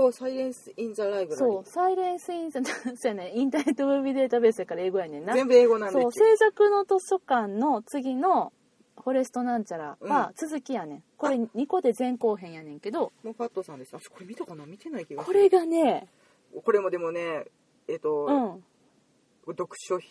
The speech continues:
Speaker 1: 読者票じゃねえや。
Speaker 2: うん。
Speaker 1: 観客票
Speaker 2: うん。
Speaker 1: 九点三。
Speaker 2: いや、これはめっちゃ面白かった。
Speaker 1: あ、本当に？
Speaker 2: い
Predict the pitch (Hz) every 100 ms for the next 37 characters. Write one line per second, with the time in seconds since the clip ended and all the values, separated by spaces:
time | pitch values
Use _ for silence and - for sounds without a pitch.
0 | _ - 170 - 175 165 170 - 233 214
1 | 127 120 _ _ _ - 190 190 175 175
2 | 165 147 247 233 123 - 214 214 - 135
3 | 127 156 156 269 285 - - - - _
4 | - - 330 392 392 359 339 285 285 233
5 | 220 226 254 381 _ _ - - 381 359
6 | 349 339 277 226 262 - 202 202 240 220
7 | 196 175